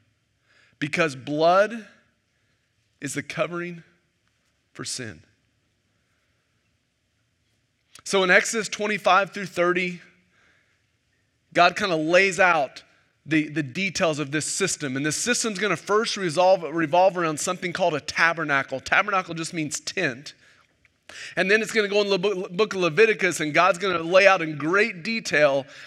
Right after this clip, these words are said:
how these sacrifices are gonna be done. If you ever tried to read through the book of the, or read through the whole Bible, anyone,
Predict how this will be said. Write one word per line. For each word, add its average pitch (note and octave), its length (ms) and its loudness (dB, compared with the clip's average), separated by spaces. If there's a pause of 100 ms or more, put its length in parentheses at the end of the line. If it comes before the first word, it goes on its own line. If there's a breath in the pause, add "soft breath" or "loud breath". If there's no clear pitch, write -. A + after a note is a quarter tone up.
how F#3 220 4
these F#3+ 220 -4
sacrifices E3 680 2
are D#3+ 180 -2
gonna D#3 160 -4
be D3+ 140 0
done. D3+ 220 0
If C3+ 100 -8
you G3 100 4
ever A#3 120 0
tried A3 180 2
to F3 80 -4
read F3+ 260 -4
through G3 100 -2
the E3+ 100 -6
book E3+ 180 -4
of E3+ 80 -4
the, D3 200 -2
or D3 140 0
read E3 320 -2
through F#3 100 -2
the E3 80 -2
whole D#3+ 120 -2
Bible, D#3 380 4
anyone, E3 420 -6